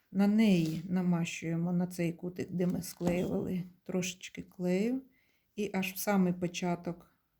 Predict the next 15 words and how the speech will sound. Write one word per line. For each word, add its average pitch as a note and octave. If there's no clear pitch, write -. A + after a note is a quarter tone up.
нашого E3+
куточка A#3+
сюди -
приклеюємо. E3
Так, F3
потримаємо E3+
трошки. B3
Потім A3
беремо F3
дру-, F3+
третю G3
смужку, B3
яка G#3
сама G3+
найменша, G3